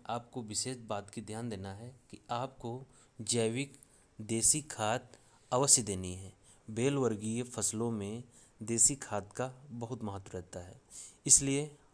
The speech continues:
हमने पौध रोपाई कर दी है। अब इसमें गोबर की खाद नालियों में डालकर पानी लगा देंगे। साथियों, आपको पाँच से छः दिन के अंतराल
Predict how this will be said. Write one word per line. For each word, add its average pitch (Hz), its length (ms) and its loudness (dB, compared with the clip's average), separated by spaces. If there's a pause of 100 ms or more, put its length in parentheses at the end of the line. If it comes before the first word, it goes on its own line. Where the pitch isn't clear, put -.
हमने 107 240 0
पौध 104 360 -2
रोपाई 104 340 -2
कर 120 200 -2
दी 120 240 -4
है। 135 160 -10 (420)
अब 131 160 2
इसमें 117 320 -2
गोबर 104 280 -2
की 98 180 -8
खाद 120 440 -2 (360)
नालियों 104 300 0
में 95 160 -2
डालकर 117 520 -4 (460)
पानी 113 380 0 (440)
लगा 82 240 -6
देंगे। 85 360 -14 (880)
साथियों, 143 360 -4
आपको - 280 -8 (160)
पाँच 107 280 -2
से 120 120 -8
छः 127 260 -4
दिन 117 160 -6
के 101 260 -12 (380)
अंतराल 107 460 -4